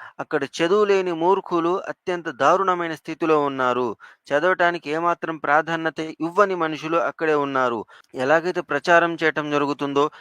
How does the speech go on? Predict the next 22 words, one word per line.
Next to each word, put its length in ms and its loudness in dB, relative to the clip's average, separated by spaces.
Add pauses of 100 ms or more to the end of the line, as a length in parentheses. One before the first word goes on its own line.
(160)
పాకిస్తాన్ 640 2 (180)
ఇస్లాంలో 460 0
ఉంది 180 -2
కాబట్టి 380 0
ఇలాంటి 280 -4
పనులు 320 -2
చేస్తుంది 460 -4
అని, 180 -4 (340)
దుబాయ్లో 440 2
కూడా 180 2
ముస్లింలు 480 -2
ఉన్నారే, 340 2 (300)
కానీ 200 0
ఈ 100 -6
పనులు 260 -4
చేయటం 400 -2
లేదే. 280 -2 (300)
సౌదీ 320 0
అరేబియాలో 540 2
కూడా 160 -4
ముస్లింలు 440 -6
ఉన్నారే, 340 2